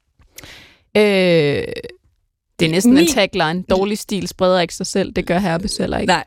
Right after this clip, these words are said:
Speaker 1: præcis. Øhm, lige præcis med det her med utroskab. Sådan, øh,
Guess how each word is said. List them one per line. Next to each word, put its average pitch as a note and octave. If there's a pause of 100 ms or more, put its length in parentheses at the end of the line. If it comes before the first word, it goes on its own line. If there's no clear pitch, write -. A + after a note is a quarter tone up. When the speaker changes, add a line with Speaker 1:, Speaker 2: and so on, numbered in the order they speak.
Speaker 1:
præcis. -
Øhm, G3 (260)
lige B3+
præcis C#4
med B3+
det B3+
her B3+
med A#3+
utroskab. - (680)
Sådan, D4+
øh, G#3+